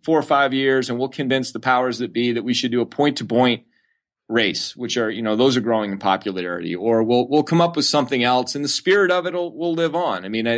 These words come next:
I think the one thing I've certainly found in racing, uh, bikes is it's a small world. And while, while events come and go, the,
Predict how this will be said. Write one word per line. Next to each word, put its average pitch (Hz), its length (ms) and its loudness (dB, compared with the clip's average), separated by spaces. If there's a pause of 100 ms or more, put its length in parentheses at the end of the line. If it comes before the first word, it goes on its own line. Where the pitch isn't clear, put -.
I 135 80 -4
think 139 240 -2 (720)
the 135 60 0
one 170 200 2
thing 208 140 2
I've 160 180 2
certainly 160 360 -4
found 135 460 -2
in 113 140 -2
racing, 113 640 -2 (140)
uh, 110 240 -6
bikes 110 600 0
is 120 540 -2
it's 143 220 -4
a 151 40 0
small 135 460 2
world. 113 380 -2 (600)
And 113 440 0
while, 127 460 2
while 131 240 2
events 139 340 -2
come 151 180 -2
and 151 120 -4
go, 113 460 0
the, 113 160 -12